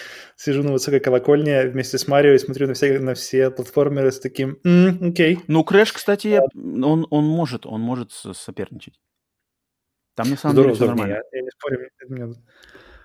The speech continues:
Speaker 2: Я думаю,
Speaker 1: Мгм,
Speaker 2: ты с ним
Speaker 1: окей. Нет,
Speaker 2: познакомишься,
Speaker 1: я
Speaker 2: я думаю, с ним познакомишься, когда, м, появится PlayStation пять у тебя, и ты его скачаешь в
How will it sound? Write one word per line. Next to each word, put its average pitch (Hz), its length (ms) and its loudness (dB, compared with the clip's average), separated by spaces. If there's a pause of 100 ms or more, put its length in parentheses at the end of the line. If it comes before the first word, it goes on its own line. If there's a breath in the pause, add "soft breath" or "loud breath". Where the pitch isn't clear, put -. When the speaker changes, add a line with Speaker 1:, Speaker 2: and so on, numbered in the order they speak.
Speaker 2:
Я 139 80 2
думаю, 196 200 6
Speaker 1:
Мгм, - 0 -
Speaker 2:
ты 143 80 -4
с 160 100 -4
ним - 100 4
Speaker 1:
окей. 170 180 2
Нет, 185 180 4
Speaker 2:
познакомишься, 147 180 0
Speaker 1:
я 135 100 0 (100)
Speaker 2:
я 131 60 -2
думаю, 151 200 0
с - 80 -8
ним 160 120 -2
познакомишься, 147 460 -6
когда, 113 380 2
м, 104 240 -6
появится 117 360 -2
PlayStation 110 400 -10
пять 143 180 -6
у - 40 -20
тебя, 117 180 -6
и 104 40 -4
ты - 140 -12
его 107 360 -8
скачаешь - 560 -10
в - 60 -12